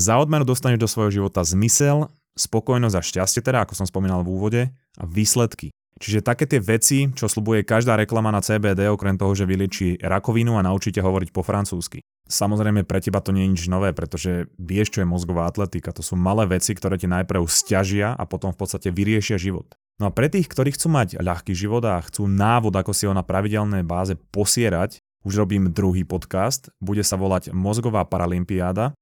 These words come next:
a prvý diel bude o tom, ako si v prvej hodine dňa absolútne prestimulovať dopaminový systém, potom druhá bude o alkohole a možno aj nejakých tvrdých drogách ako nástroj pre lepšiu komunikáciu a pre lepšie vzťahy. No a tretia bude o stravovaní, jednoduché pravidlo,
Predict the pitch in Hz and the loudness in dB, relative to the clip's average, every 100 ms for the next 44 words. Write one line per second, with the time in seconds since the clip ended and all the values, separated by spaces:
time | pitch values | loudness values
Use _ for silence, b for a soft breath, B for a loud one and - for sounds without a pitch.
0 | _ - - 156 190 123 131 139 135 131 | _ -10 -2 0 2 2 0 0 0 0
1 | 101 - 113 113 - - 131 170 143 120 | 0 2 0 0 -2 -2 0 2 2 2
2 | 127 127 107 110 120 110 98 104 107 - | 0 2 2 2 0 0 0 0 0 -2
3 | 113 - 143 135 131 113 - 110 - 127 | -2 0 2 2 0 -2 2 0 0 0
4 | 120 110 98 98 110 107 107 101 - 175 | 0 2 0 0 0 0 0 -2 -2 -4
5 | - 92 107 160 - _ - 208 131 139 | -4 -2 -2 -4 -8 _ -6 0 2 4
6 | 135 127 120 98 104 110 110 104 101 101 | 4 4 4 4 2 2 2 2 0 0
7 | 98 92 92 85 101 110 95 101 101 98 | 0 0 -2 -4 -2 0 0 0 2 0
8 | 90 - 98 101 113 117 - 110 - 101 | 0 0 0 2 2 2 0 -2 0 0
9 | 95 90 101 95 - 107 113 110 107 98 | -2 -2 -4 -4 -4 -2 -2 -2 -2 -2
10 | - 101 90 95 92 - 90 - 85 82 | -2 -2 -4 -4 -6 -4 -4 -2 -2 -4
11 | 101 - _ - 110 104 120 135 151 131 | -4 -8 _ -4 0 0 0 0 2 2
12 | 123 101 - 104 117 131 135 131 131 117 | 2 2 2 2 2 4 2 4 2 0
13 | - 95 104 110 104 82 92 101 104 107 | -4 -2 0 0 -2 -2 0 0 0 0
14 | 104 | -2